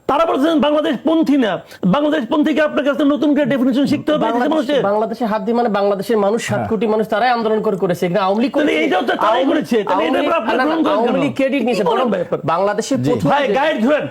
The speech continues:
Speaker 2: হুম।
Speaker 1: আপনি এখন ক্ষমতা আছেন, গাইড জন্য অনেক কিছু করতেছেন।
Speaker 2: যায় না, তারা বাংলাদেশ পন্থী তো না, তারা ইন্ডিয়ানকে
Speaker 3: জি।
Speaker 2: সার্চ করে তারা।
Speaker 1: ভাই, আপনার সঙ্গে আমি একমত না। দেখেন,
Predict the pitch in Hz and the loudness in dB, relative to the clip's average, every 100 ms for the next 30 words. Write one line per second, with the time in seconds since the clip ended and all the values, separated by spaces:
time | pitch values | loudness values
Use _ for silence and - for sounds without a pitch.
0 | - 190 - 202 311 294 277 185 302 294 | -4 -2 0 0 0 0 0 0 0 0
1 | 220 185 127 - 254 247 330 302 320 302 | 0 -2 -6 -4 0 0 2 2 0 0
2 | - 208 196 151 160 151 113 - - 277 | 0 0 -2 -2 -2 -2 -6 -14 -6 -2
3 | 269 180 165 202 247 233 233 262 240 277 | 0 0 -2 -2 -2 -2 -2 0 0 2
4 | 226 127 139 202 233 220 233 226 233 226 | 0 -2 -2 0 0 0 0 -2 -2 -2
5 | 202 190 - 135 139 170 247 254 233 196 | -2 -4 -4 -4 -2 0 0 0 -2 -2
6 | 247 247 247 254 - 139 - _ - - | 0 -2 -2 -4 -4 -8 -10 _ -8 -8
7 | _ _ _ _ - - _ - 226 277 | _ _ _ _ -20 -20 _ -2 0 0
8 | 220 | 0